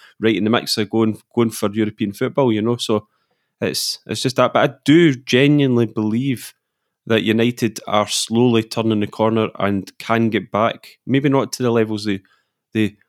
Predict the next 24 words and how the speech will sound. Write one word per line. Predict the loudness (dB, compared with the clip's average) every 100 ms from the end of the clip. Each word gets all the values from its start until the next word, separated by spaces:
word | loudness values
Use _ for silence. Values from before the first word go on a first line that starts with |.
| _
they | -2
reached | 0 0 0 0
early | 2
in | 2
the |
season | -2 -2 0
where | 0
you | -2 -4
were | -4
thinking | -4 -4 -4
every | -2
week | -4 -2
they're | -2
gonna | 0 0
win | 0 0
every | 0 -2
week, | -2 -2
but | -2
I | 0
do | -2 -2 -2
think | -2 -4
that | -4
they | -6
can | -6 -10